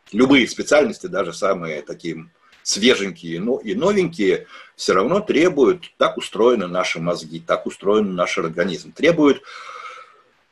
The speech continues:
много тысяч, э, часов, э,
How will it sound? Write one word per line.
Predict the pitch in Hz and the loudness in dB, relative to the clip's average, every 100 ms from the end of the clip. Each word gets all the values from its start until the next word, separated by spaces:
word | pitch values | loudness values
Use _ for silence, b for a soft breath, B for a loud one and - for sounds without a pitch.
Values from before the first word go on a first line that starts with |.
| _ _ | _ _
много | 123 160 196 147 | 2 6 6 4
тысяч, | 143 165 147 117 - - 117 | 2 0 2 -2 -2 -4 0
э, | 110 107 | 4 4
часов, | 107 120 - 185 196 - - | 2 -2 4 6 6 2 2
э, | 120 107 104 | 4 6 6